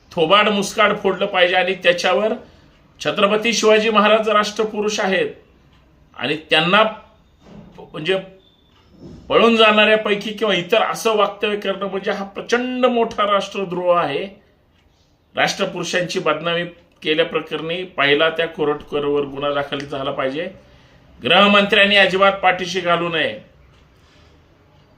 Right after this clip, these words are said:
तुम्हाला माहिती आहे का तुम्ही कोणाच्या राज्यात राहता? मुख्यमंत्री या देशाचे, अ,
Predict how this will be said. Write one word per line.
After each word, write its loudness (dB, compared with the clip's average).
तुम्हाला 4
माहिती 4
आहे 2
का 0
तुम्ही -4
कोणाच्या 0
राज्यात 0
राहता? -2
मुख्यमंत्री 0
या 6
देशाचे, 0
अ, -2